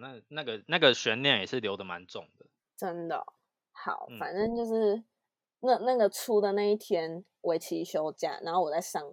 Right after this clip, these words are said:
Speaker 2: 班，然后我中午吃饭，因为我忘了看他是几点上，我中午吃饭还想说怎么还不能看，就下午围棋就跟我说他看了什么什么，我就想说，
Speaker 1: <laughs>
Speaker 2: 这个人居然给我偷偷先看。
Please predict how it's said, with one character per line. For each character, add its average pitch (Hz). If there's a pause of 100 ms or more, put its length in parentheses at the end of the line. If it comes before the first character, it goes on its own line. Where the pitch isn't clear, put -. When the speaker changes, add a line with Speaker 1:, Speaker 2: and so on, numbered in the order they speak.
Speaker 2:
班， - (520)
然 202
后 254
我 214
中 196
午 180
吃 -
饭， 202
因 247
为 277
我 196
忘 202
了 165
看 208
他 185
是 190
几 -
点 147
上， 175
我 165
中 202
午 196
吃 185
饭 214
还 190
想 180
说 196
怎 196
么 160
还 156
不 180
能 -
看， - (300)
就 240
下 220
午 139
围 139
棋 -
就 202
跟 208
我 156
说 160
他 180
看 -
了 190
什 -
么 -
什 -
么， -
我 202
就 277
想 285
说， 214
Speaker 1:
<laughs> 226
Speaker 2:
这 202
个 294
人 175 (320)
居 320
然 285
给 247
我 208
偷 208
偷 208
先 190
看。 180